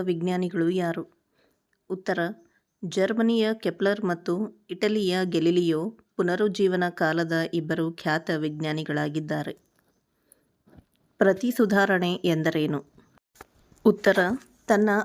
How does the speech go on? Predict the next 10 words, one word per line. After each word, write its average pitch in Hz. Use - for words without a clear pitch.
ಆಂತರಿಕ 233
ಸುಧಾರಣೆಗಾಗಿ 190
ಕ್ಯಾಥೋಲಿಕ್ 208
ಚರ್ಚ್ 180
ನಡೆಸಿದ 175
ಎಲ್ಲ 165
ಪ್ರಯತ್ನಗಳನ್ನು 165
ಪ್ರತಿ 180
ಸುಧಾರಣೆ 165
ಎನ್ನುವರು. 160